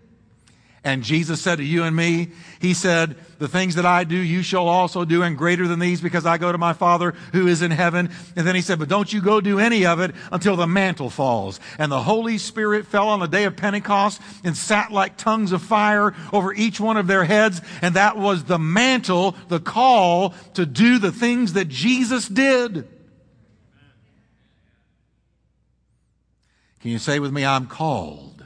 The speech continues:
Now say it like you mean it. "I'm called." Say with me, "I'm gifted." Turn to your neighbor and tell him, "You're gifted."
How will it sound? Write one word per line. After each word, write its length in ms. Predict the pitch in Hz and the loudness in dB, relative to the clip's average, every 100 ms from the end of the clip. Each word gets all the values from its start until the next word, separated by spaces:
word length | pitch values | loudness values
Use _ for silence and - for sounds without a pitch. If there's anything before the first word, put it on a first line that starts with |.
| - _ _ - - - - - - _ _ - | -20 _ _ -20 -20 -20 -20 -20 -20 _ _ -6
Now 100 | 123 | -6
say 240 | - 147 | -2 -2
it 80 | 151 | 0
like 240 | 139 135 | -2 -2
you 80 | 131 | -6
mean 280 | 123 139 135 | -4 -4 -4
it. 200 | 101 78 - | -4 -8 -4
"I'm 280 | 110 117 | -2 -2
called." 920 | 117 - 147 151 131 113 95 87 82 76 - - - - - - - - | -4 -2 2 2 0 -2 -6 -10 -12 -16 -18 -20 -20 -20 -20 -20 -20 -20
Say 200 | - 165 | -6 -2
with 140 | 165 147 | 0 0
me, 160 | 160 | 0
"I'm 240 | 160 160 131 | 2 2 0
gifted." 840 | 131 165 160 - 139 113 90 82 73 - - - - - - - - - - - | 0 0 0 -4 -4 -2 -4 -10 -14 -20 -20 -20 -20 -20 -20 -20 -20 -20 -20 -10
Turn 200 | 156 165 | -4 -2
to 40 | |
your 100 | 143 | -2
neighbor 280 | 143 160 147 | 0 0 0
and 100 | 131 | -4
tell 280 | 117 151 147 | -2 -2 0
him, 160 | 104 90 - | -4 -8 -12
"You're 280 | 101 117 196 | -6 -2 0
gifted." 580 | 160 123 - 98 87 80 | 0 -2 -2 -10 -10 -14